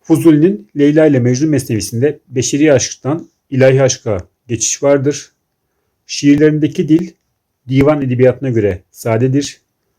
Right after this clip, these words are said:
Su kasitesi edebiyatımızdaki en güzel naatlardandır. Fuzuli ıstırap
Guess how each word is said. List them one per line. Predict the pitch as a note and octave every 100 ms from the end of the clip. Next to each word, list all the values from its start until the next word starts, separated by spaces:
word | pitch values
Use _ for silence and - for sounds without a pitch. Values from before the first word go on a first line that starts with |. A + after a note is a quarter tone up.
| _ _ _
Su | - E3+
kasitesi | F3 - - C3+ D3+ E3 - _ _ D3
edebiyatımızdaki | C3 C3 C3 C3 B2 G#2+ A#2 C3+
en | C3
güzel | B2 A2 F#2+ - _
naatlardandır. | A2 A2+ A2+ B2 B2 C#3 C#3 D3 - _ _ _ _ _ _ _ _ _ _ _ _
Fuzuli | _ D3+ D#3 D#3+ G3 - _ _ _ D#3
ıstırap | C3+ - C#3 -